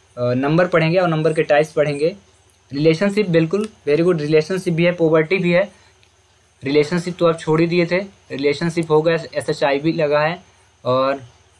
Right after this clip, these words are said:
poverty भी है। Poverty क्यों है, बताइए, बताइए पहले, पो-, poverty, पो-, अ, पो-, अ, poverty और relationship क्यों है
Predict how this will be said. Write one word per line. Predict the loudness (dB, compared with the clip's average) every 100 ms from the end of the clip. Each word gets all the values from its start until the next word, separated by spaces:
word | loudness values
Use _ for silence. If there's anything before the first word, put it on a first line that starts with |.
| _ _ _ _ _ _
poverty | 2 4 4 0 -2
भी | 2 4
है। | 2 0 -10 _ 0
Poverty | 2 4 2
क्यों | 2 2
है, | 2 0 _ _ _ _ -2
बताइए, | 2 4 4 2 -2 _ _ -20 _ _ _ _ -4
बताइए | 2 4 4
पहले, | 4 2
पो-, | 2 0 -2 -6 2
poverty, | 4 6 4 2 0 0 -4 0
पो-, | 2 2
अ, | 2 -2
पो-, | -2 2 2 2 -4
अ, | -12 -14 _ _ _ -2
poverty | 2 4 4 2 2
और | 4
relationship | 2 0 -2 -2 -4 0
क्यों | 2 2
है | 0